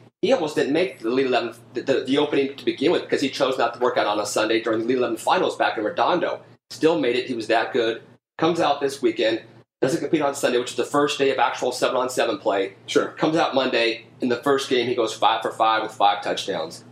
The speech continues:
Speaker 1: and, and just was dealing. And they were in the losers bracket because they had not done too well on, on Sunday. So Monday he comes out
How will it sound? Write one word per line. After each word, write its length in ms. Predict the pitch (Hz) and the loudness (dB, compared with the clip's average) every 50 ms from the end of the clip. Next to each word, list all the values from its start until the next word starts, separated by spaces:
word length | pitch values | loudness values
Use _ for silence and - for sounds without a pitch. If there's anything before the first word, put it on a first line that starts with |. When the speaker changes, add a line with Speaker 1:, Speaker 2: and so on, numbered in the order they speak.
| - - _ | -20 -8 _
Speaker 1:
and, 100 | - 123 | -2 0
and 120 | - 127 123 | 0 0 0
just 240 | 127 117 - - 117 | 0 -2 -4 -4 -4
was 160 | 117 104 101 | -4 -4 -4
dealing. 500 | - - 113 117 123 131 127 117 101 90 | -4 -2 0 2 2 2 2 0 -2 -2
And 80 | 92 104 | 0 0
they 60 | 123 | 2
were 60 | 139 | 2
in 60 | 147 | 2
the 60 | 151 139 | 2 2
losers 300 | 147 143 139 131 117 - | 0 0 0 -2 -2 0
bracket 500 | 120 107 104 101 - 117 113 - - - | 2 2 2 2 0 0 -2 -4 -8 -8
because 200 | - - 123 117 | -6 -4 -2 0
they 80 | 120 | 0
had 280 | 123 110 - - - - | 0 0 0 -2 -4 0
not 220 | 123 117 117 - | 0 0 0 0
done 240 | - 117 117 117 - | 0 -2 -2 -4 -4
too 160 | - - 135 | -2 -2 0
well 260 | 120 120 107 110 110 | 2 2 2 2 2
on, 200 | 110 110 110 110 - | 2 0 0 -2 -2
on 160 | 117 120 120 | -2 -2 -2
Sunday. 320 | - - 127 113 107 104 104 | 0 0 0 0 0 0 -2
So 180 | - 127 117 | -2 -2 0
Monday 220 | 117 127 135 139 135 | 0 0 0 0 0
he 60 | 131 | -2
comes 240 | - - 139 - 139 | -2 -2 -2 0 0
out 300 | 123 120 117 - - | 2 2 0 0 -2